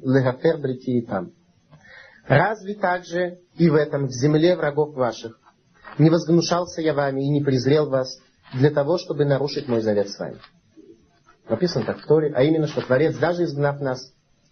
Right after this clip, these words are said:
не расторгает своего завета с нами, и навсегда мы остаемся его избранным народом, мы навсегда остаемся тем, с кем связан его завет, с кем связана его воля в этом мире.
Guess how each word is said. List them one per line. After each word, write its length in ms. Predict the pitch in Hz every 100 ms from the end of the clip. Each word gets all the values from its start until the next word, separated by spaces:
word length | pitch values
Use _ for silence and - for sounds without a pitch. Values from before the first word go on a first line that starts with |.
| - -
не 180 | 139 165
расторгает 600 | 165 - 139 135 127 127
своего 280 | 123 110
завета 320 | 107 98 95 -
с 120 | -
нами, 380 | 127 135 135 135 - _
и 80 | 170
навсегда 500 | 160 160 151 135 160
мы 100 | 156
остаемся 480 | 131 123 120 123 117
его 120 | 110
избранным 400 | 107 104 104 104
народом, 460 | 107 120 135 131 135 - 135
мы 100 | 143
навсегда 340 | 143 135 143
остаемся 480 | 143 120 107 107 104
тем, 320 | 147 143 156 - -
с 100 | -
кем 140 | - 107
связан 420 | 104 107 104 107
его 140 | 92
завет, 340 | 87 90 101 107 - - - - -
с 40 |
кем 140 | 123
связана 440 | 117 117 110 107 104
его 260 | 107 113
воля 320 | 107 131 139 104
в 40 |
этом 220 | 101 98
мире. 180 | 92